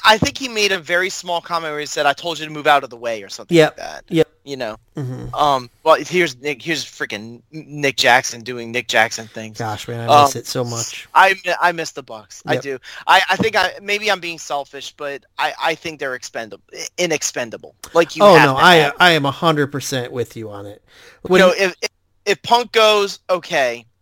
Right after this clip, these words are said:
Speaker 1: he did wrong. If Kenny goes, y-,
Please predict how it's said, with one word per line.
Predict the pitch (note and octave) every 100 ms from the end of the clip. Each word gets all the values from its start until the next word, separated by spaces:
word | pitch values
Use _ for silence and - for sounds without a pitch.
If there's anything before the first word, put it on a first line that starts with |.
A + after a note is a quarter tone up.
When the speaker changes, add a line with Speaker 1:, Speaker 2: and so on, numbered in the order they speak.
| _
Speaker 1:
he | E3 - F3+
did | E3+ D3
wrong. | D3 C#3 A#2+ _ _ _
If | F3+ -
Kenny | - A3 A3
goes, | G3 G3 F#3 F3+ - - _ _ _ _ _ _ _ _
y-, | A3